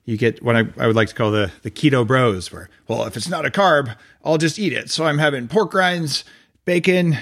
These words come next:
and, you know, that's it for the rest of my life." And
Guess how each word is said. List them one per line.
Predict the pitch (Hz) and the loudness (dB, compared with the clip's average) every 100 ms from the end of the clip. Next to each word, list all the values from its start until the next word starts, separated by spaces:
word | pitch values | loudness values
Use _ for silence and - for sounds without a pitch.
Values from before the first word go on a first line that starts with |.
| - - - | -6 -18 -16
and, | 143 143 139 135 117 | -8 -4 -2 -4 -6
you | - 139 | -10 -6
know, | 113 | -6
that's | - 147 220 | -2 0 2
it | 226 147 | 2 0
for | - 127 | -4 -2
the | 160 | 0
rest | 160 | 0
of | 156 | -2
my | 143 | -2
life." | 160 101 104 - _ _ _ _ _ _ _ _ _ - | -2 -2 -6 -14 _ _ _ _ _ _ _ _ _ -2
And | 131 123 117 - | 2 2 0 -6